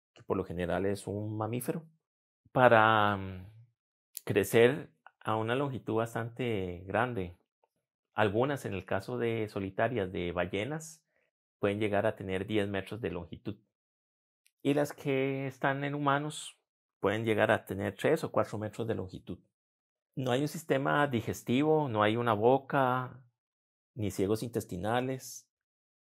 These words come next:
Toda la absorción de nutrientes lo hacen a través del tegumento. Ese tegumento cuenta con esas prolongaciones de la pared celular que se llaman microtricos, que aumentan la área superficial,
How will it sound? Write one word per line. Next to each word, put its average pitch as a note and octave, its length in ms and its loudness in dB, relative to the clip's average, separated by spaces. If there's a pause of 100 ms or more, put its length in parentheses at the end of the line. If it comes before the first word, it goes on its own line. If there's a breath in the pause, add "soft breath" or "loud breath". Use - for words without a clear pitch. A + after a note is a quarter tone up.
(140)
Toda A2 160 2
la B2 80 0
absorción A2+ 400 -6
de B2 80 -8
nutrientes A#2 540 -6
lo A2+ 100 0
hacen A2+ 240 -4
a B2 80 -8
través F#2+ 300 -4
del A#2 160 -8
tegumento. B2 680 -6 (580)
Ese A2+ 200 -2
tegumento A#2 1040 -2 (260)
cuenta A2 360 -2
con A2+ 180 -4
esas A#2 600 -4
prolongaciones G#2+ 760 0
de C3 80 0
la B2 120 -4
pared F#2 260 -2
celular G2+ 580 -2 (280)
que A2+ 100 0
se G2+ 120 -6
llaman G2+ 280 -2
microtricos, B2 1000 -8 (360)
que A#2 100 2
aumentan G#2 380 -2
la A2+ 200 -2
área A#2 200 -2
superficial, C3+ 760 -6